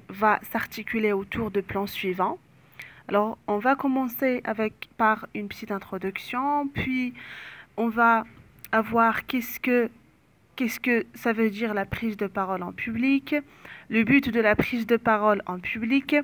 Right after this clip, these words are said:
les avantages de la prise de parole en public, et puis comment se préparer à une prise de parole en public, puis qu'est-ce qui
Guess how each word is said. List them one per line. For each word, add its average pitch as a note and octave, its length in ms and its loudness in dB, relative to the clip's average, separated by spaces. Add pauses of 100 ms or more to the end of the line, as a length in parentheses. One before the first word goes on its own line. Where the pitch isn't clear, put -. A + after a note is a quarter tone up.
(380)
les A3 280 4
avantages C4 840 6
de G3 140 -4
la F#3 160 -4
prise A3 340 -4
de F#3+ 120 -2
parole F#3 440 -4
en F#3+ 140 -8
public, C#4 520 -2 (540)
et A#3 100 2
puis C#4 460 6 (240)
comment C4+ 420 8
se - 160 2
préparer A#3 840 4
à G#3 220 2
une A#3 320 0
prise A3+ 400 -2
de G3+ 100 2
parole F#3 480 0
en F3 120 -4
public, A#3 540 0 (540)
puis C#4+ 540 6
qu'est-ce C#4+ 280 0
qui C4+ 300 4